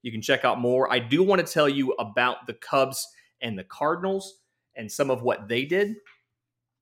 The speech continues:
and some of what their, their systems do. Uh,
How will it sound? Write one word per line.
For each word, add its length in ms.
and 200
some 120
of 80
what 280
their, 340
their 160
systems 560
do. 380
Uh, 240